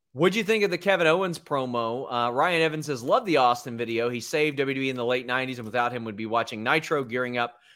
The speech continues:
for an uncensored pay-per-view this weekend." Owens spoke as well. He said, "This is not the same Austin that you guys remember. He's gone. He's done." What'd you think?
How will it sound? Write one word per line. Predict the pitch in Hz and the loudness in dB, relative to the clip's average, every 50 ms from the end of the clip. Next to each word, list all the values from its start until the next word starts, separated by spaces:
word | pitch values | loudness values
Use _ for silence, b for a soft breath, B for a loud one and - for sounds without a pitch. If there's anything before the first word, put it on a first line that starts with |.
| b _ | b _
for | - 101 101 | -12 -10 -8
an | 90 143 | -6 -4
uncensored | 160 170 160 160 156 135 117 - 120 110 | -4 -4 -4 -4 -6 -8 -8 -10 -14 -8
pay-per-view | - 123 113 95 107 101 107 107 | -6 -6 -6 -6 -8 -6 -6 -6
this | 101 101 - - | -6 -8 -8 -8
weekend." | 110 98 - 107 101 98 92 b b b b b b b _ - | -10 -8 -6 -6 -6 -6 -6 b b b b b b b _ 4
Owens | 143 170 185 196 190 185 175 - | 6 6 6 6 4 2 0 -4
spoke | - - - 185 170 170 175 175 165 | -6 -2 2 4 4 4 4 2 0
as | 151 131 123 | -4 -2 2
well. | 147 170 175 175 170 156 | 2 4 6 6 4 4
He | 151 143 135 | 2 -2 -4
said, | 135 - 160 147 143 135 123 - _ _ _ _ _ _ _ _ | -4 -4 -4 -4 -4 -4 -6 -12 _ _ _ _ _ _ _ _
"This | 135 143 143 147 | -6 -6 -4 -4
is | 131 110 123 | -6 -4 -2
not | 156 170 175 170 | 0 0 0 0
the | - 139 | -2 -6
same | - - 180 170 156 147 135 | -6 -4 -2 -2 0 2 2
Austin | 139 151 160 160 - - - 165 156 151 | 2 2 2 0 -2 -6 -6 -6 -6 -6
that | 123 104 127 | -6 -6 -6
you | 135 131 | -4 0
guys | 139 131 127 123 113 | 2 4 4 2 2
remember. | 117 110 123 151 170 170 160 170 165 160 151 - _ _ _ _ _ | -2 -2 -2 0 -2 0 0 0 -2 -2 -4 -6 _ _ _ _ _
He's | _ 120 120 120 110 | _ -10 -8 -8 -10
gone. | 95 101 147 151 160 160 156 151 156 151 143 | -6 0 2 4 4 4 4 2 0 -2 -4
He's | 120 110 104 104 101 95 | -8 -10 -10 -10 -12 -14
done." | - _ - 147 151 147 139 139 139 135 131 131 123 - _ _ _ _ | -10 _ 0 0 2 2 0 0 -2 -4 -6 -8 -12 -16 _ _ _ _
What'd | _ 175 147 104 | _ -14 -12 -12
you | 87 | -14
think? | - _ - 55 50 _ | -16 _ -20 -20 -20 _